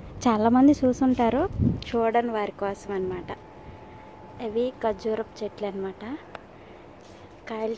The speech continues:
చూడండి ఎలా ఉన్నాయో, ఇవి కాయలు. ఆ, ఇది పెద్ద చెట్టు మా ఇంట్లో అన్నిటికంటే.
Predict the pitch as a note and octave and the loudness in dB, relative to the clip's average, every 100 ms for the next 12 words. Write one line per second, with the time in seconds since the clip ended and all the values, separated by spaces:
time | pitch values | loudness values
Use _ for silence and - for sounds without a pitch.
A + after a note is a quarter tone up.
0 | A#3 G#3+ A3 A#3 E4 - - A3 G#3 G#3 | -6 -6 -6 -4 -6 -8 -12 -6 -6 -6
1 | G#3 G#3+ B3+ - - - - - - - | -6 -8 -10 -12 -18 -16 -14 -14 -14 -14
2 | - - - - - - - - - - | -14 -14 -14 -14 -14 -14 -14 -14 -14 -14
3 | - - B3+ G#3+ G3+ F#3+ F#3+ C#4 - - | -14 -8 -4 -4 -4 -4 -6 -8 -10 -16
4 | - - - - - - - - - - | -18 -20 -20 -20 -20 -20 -20 -20 -20 -20
5 | - G#3+ G3+ G3 F#3+ F#3 F3+ - - - | -12 -10 -8 -10 -14 -16 -18 -18 -20 -18
6 | - G#3+ - G#3+ - G#3+ A#3+ A3+ G3+ G3 | -12 -10 -2 -2 -2 -4 -4 -4 -2 -2
7 | F#3+ F#3 F#3+ G3 F#3+ F#3+ F#3+ G3 F#3+ G3 | -2 -4 -6 -6 -4 -6 -6 -6 -6 -8
8 | A#3 | -10